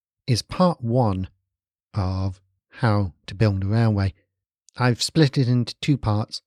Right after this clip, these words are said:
because it was running rather long. First part is out now on the first of March, and the second part will be out on the fourteenth of March. Up to you if you want to listen to this and then wait for the next half, or if you want to wait for the fourteenth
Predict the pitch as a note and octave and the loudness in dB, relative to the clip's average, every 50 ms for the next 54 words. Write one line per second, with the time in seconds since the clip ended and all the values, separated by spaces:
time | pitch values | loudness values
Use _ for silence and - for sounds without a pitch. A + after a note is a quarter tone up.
0 | _ _ _ - - B2 A2 G#2 A#2 G#2+ G#2+ G#2+ G#2+ G#2 - - _ _ _ _ | _ _ _ -8 -4 -4 -2 -2 -4 -4 -4 -2 -2 -4 -6 -8 _ _ _ _
1 | _ - A2+ A2+ A2 G#2+ G#2 G2+ G2+ G#2 G2+ G2 G2 F#2+ G2+ F#2+ F#2+ F2+ F2+ F#2+ | _ -6 -2 0 0 0 0 0 -2 -2 -2 -2 -2 -2 -2 -2 -4 -4 -6 -10
2 | - _ _ _ _ _ _ _ - D3 D3 C#3 - - - B2 A#2 A2 - A#2 | -12 _ _ _ _ _ _ _ 2 2 4 4 2 0 0 2 2 2 0 0
3 | G#2+ A#2 G#2+ G#2+ G#2+ - - - G#2+ A#2 B2+ D3 G3+ A#3 A3 _ _ C3+ A2 G#2 | 0 0 0 0 -2 -4 -4 -2 0 0 0 0 0 -4 -6 _ _ -6 -6 -4
4 | G2+ G2+ - A#2 A2 G#2 - - G#2+ A2+ C3+ F3+ A3+ G3 - - - _ _ _ | -4 -4 -2 -2 -2 -2 -2 -2 -2 0 0 0 -2 -4 -10 -16 -18 _ _ _
5 | _ _ _ _ _ _ _ _ _ _ - C#3+ D3+ D#3 D#3 D3+ D3 D3 C#3 B2+ | _ _ _ _ _ _ _ _ _ _ -2 0 2 4 4 4 4 4 4 2
6 | - D3 - - B2+ A#2 - B2 A#2 A#2 A#2 _ - A#2+ A#2 A#2 G#2 G#2 G#2 G#2 | 2 0 0 0 -2 -2 -2 0 -2 -2 -2 _ -2 -2 0 0 0 0 -2 -2
7 | G2+ G#2+ - _ _ _ - A2+ A2 G2+ G#2 G#2+ - A2+ G2 E2+ - - A2 G2 | -4 -6 -8 _ _ _ -6 -4 -2 -2 -2 -4 -4 -6 -6 -8 -6 -6 -6 -6
8 | F2+ F#2+ - - F2 E2 F#2 - _ _ _ _ _ - - D#3 - - C3 B2+ | -6 -8 -12 -14 -12 -12 -14 -14 _ _ _ _ _ -6 -6 -6 -4 -2 0 2
9 | B2 B2 B2 - - A#2+ A2 A2+ A2+ A#2 A2+ - A2+ A2 G#2 - _ _ _ C3 | 4 4 2 2 0 -2 -2 0 -2 -4 -4 -2 -2 -2 -2 -4 _ _ _ -2
10 | B2+ A2+ - A#2 G#2+ - G2+ A2 G#2+ - - G#2+ G#2+ G#2 G2+ G#2+ G#2 G#2+ G#2 G#2 | -2 0 0 -2 -4 -2 -2 -2 -2 -2 -2 -2 -2 -2 -2 -2 -2 -2 -4 -4
11 | - _ - G2 F#2+ G2+ A2 C3 C3+ - - - - C3 B2+ C3 B2+ - _ _ | -6 _ -10 -6 -4 -2 -2 -2 -2 -6 -8 -4 -2 0 0 0 0 -4 _ _
12 | _ _ _ _ _ _ _ _ _ _ _ _ - A#2+ A#2 A#2 A#2 A2 G#2 - | _ _ _ _ _ _ _ _ _ _ _ _ -2 2 2 4 4 2 0 -2
13 | A2+ G#2 G#2+ G#2+ G#2 G#2 A2+ A2 G#2+ A2 - - G#2+ G2+ - - A2 G#2 G2 F#2+ | -2 0 0 -2 -2 -2 -2 -2 -2 -2 -4 -6 -8 -8 -6 -4 -4 -4 -4 -2
14 | - A2+ G#2+ G#2 G#2+ - - | -2 0 0 0 -2 -6 -12